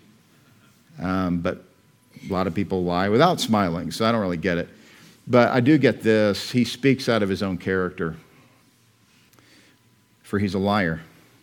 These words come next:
and the father of lies. Friends, this is indicative of being unregenerate, the person who so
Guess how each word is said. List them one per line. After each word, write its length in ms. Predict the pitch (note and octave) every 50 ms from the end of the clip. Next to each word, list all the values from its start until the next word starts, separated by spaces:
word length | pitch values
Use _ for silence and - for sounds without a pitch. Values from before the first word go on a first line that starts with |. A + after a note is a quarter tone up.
| _ _ _ _ _ _ _ _ _ _ _ _ _ _ _ _ _ _ _ _ _ _ _ _
and 120 | - F2 F2+
the 60 | E2
father 400 | - - G#2+ F#2+ F#2+ F#2+ F#2 F2
of 120 | E2+ F2
lies. 400 | F#2+ F2 F2 F2 F#2 F#2 - - - - - _ _ _ _ _ _ _ _ _ _ _ _ _ _ _ _ _ _ - - _ _ - - - _ - -
Friends, 360 | - - G2+ G2+ F#2+ G2 F2
this 200 | G#2+ G#2+ - A2
is 220 | G2+ - - - _ _ _ _ _ _ _ _ _ _
indicative 920 | - F2+ F2 E2+ F2+ A#2 A#2+ B2 B2 A#2 F#2+ F2 F2 F2 E2+ E2+ E2+ - - - _ _ _ _ _ _ _ _ _ _ _ _ _ _
of 160 | - F#2+ F#2
being 220 | E2+ G2+ G2 F#2+ F#2
unregenerate, 640 | F2 F#2 F2+ E2+ D#2+ E2 F#2+ F2+ F2 E2+ E2+ D#2+ -
the 80 | F#2
person 360 | - - A2+ G#2+ - - G#2
who 100 | G2 F#2+
so 400 | F2 - - - A#2 A#2 B2 A#2+